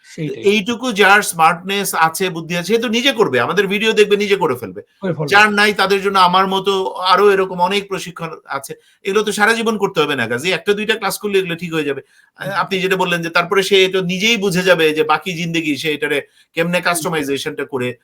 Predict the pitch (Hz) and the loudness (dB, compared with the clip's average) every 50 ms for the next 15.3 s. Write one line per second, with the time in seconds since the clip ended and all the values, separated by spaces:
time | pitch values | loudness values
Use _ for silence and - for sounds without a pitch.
0 | _ _ _ _ _ 107 117 113 - - - 139 131 127 120 123 127 120 - - | _ _ _ _ _ -10 -10 -10 -10 -4 -2 0 0 0 0 0 -2 -2 -2 -4
1 | 107 - - 120 113 104 95 87 82 85 92 98 - - 98 85 78 78 _ _ | -6 -6 -4 -4 -2 -2 -4 -6 -8 -10 -10 -10 -10 -10 -12 -12 -14 -16 _ _
2 | _ _ _ - 160 147 208 190 - 294 208 165 - - 180 175 165 - - - | _ _ _ -12 -8 -6 -6 -8 -6 -8 -10 -10 -6 -4 -2 -2 -2 -4 -10 -20
3 | _ _ - 247 220 233 247 254 277 277 262 247 202 226 247 240 233 247 277 302 | _ _ 4 6 6 8 8 8 10 10 8 8 8 6 6 6 8 6 4 4
4 | 330 320 202 175 175 170 180 214 - 285 320 - - 202 226 240 226 190 185 196 | 2 -2 0 0 0 0 -2 -4 -8 -10 -10 -8 -8 -6 -4 -4 -4 -4 -4 -6
5 | - 220 202 180 196 226 233 233 208 - - 202 208 202 196 185 185 - - 208 | -6 -4 -2 2 2 4 2 2 0 -2 0 2 2 2 0 0 -4 -4 -4 -2
6 | 208 - - 214 214 196 - 220 196 185 190 180 196 196 196 190 190 202 202 202 | -2 2 2 2 2 2 2 -2 -2 -2 -4 -2 0 0 0 0 0 0 0 0
7 | 190 196 190 208 233 226 165 208 233 330 - _ _ _ _ _ _ _ _ _ | 0 0 -2 -2 -2 -2 -2 -4 -4 -4 -6 _ _ _ _ _ _ _ _ _
8 | - 214 185 180 170 - 208 175 196 185 180 175 175 185 160 202 190 - 185 175 | -4 -2 0 0 0 0 0 -2 -2 0 0 0 0 -2 -4 -6 -2 -2 -2 0
9 | 160 175 160 147 143 156 214 311 - _ _ _ _ _ _ - - - 202 190 | 0 0 -2 -2 -2 -4 -4 -6 -8 _ _ _ _ _ _ -8 -4 -2 0 0
10 | 175 180 190 202 202 202 - 254 294 294 - - 190 160 - 190 160 165 160 175 | 0 0 0 -2 -4 -6 -6 -6 -6 -6 -8 -10 -10 -8 -6 -4 -4 -4 -4 -4
11 | 160 160 147 151 151 147 139 143 139 - 156 160 160 147 151 156 165 165 165 160 | -4 -4 -4 -4 -6 -4 -2 -4 -4 0 2 2 4 4 4 4 4 2 2 0
12 | 147 175 185 185 180 165 139 120 - 143 135 131 - 135 127 123 - 143 139 139 | 2 2 0 0 0 -2 -2 0 0 0 0 2 2 0 0 2 0 -2 -2 0
13 | 131 131 131 123 123 - - 110 113 117 - 147 131 120 123 127 120 113 110 113 | 0 0 -2 -2 -6 -6 -2 -2 -2 0 -2 -4 -4 -2 -2 -2 -2 -2 -2 -2
14 | 113 113 110 113 113 117 117 107 110 107 107 101 - 107 104 101 98 92 - - | -2 -2 -2 -2 -2 -2 -2 0 0 0 0 0 0 0 0 0 -2 -4 -8 -12
15 | 87 85 - - - | -12 -14 -14 -16 -20